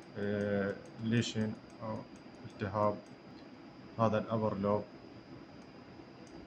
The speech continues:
نلاحظ إنها بالجهة اليسرى عندنا والجهة اليمنى. هاي الميدل لوب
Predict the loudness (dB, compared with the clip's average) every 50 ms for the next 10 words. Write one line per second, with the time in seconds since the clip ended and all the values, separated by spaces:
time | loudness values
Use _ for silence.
0 | -14 -14 -16 -14 -2 0 2 4 6 6 6 6 4 0 0 2 2 4 4 4
1 | 2 2 0 -2 -6 -4 -2 2 2 4 4 4 2 2 2 0 0 0 0 -6
2 | -12 -12 -12 -10 -6 -6 -4 -4 -6 -8 -12 -16 -18 -16 -16 -16 -16 -16 -16 -16
3 | -16 -16 -16 -16 -16 -14 -14 -14 -14 -16 -16 -16 -14 -10 -6 -4 0 2 4 4
4 | 4 4 4 2 0 0 0 0 0 2 4 2 2 2 2 0 0 -2 -4 -6
5 | -14 -16 -18 -18 -18 -16 -16 -16 -16 -16 -16 -16 -16 -16 -16 -18 -18 -18 -16 -16
6 | -16 -16 -16 -16 -16 -16 -16 -18 -18 -18 -18 -16 -16 -16 -16 -16 -16 -16 -16 -18
7 | -16 -16 -16 -16 -16 -16 -16 -16 -16 -16 -16 -16 -16 -16 -16 -16 -16 -16 -16 -16
8 | -16 -14 -16 -16 -16 -16 -16 -16 -14 -14 -14 -14 -14 -14 -16 -14 -14 -14 -14 -14
9 | -14 -14 -14 -14 -8 0 2 4 4 4 4 2 2 0 0 0 0 0 2 2
10 | 2 2 0 -4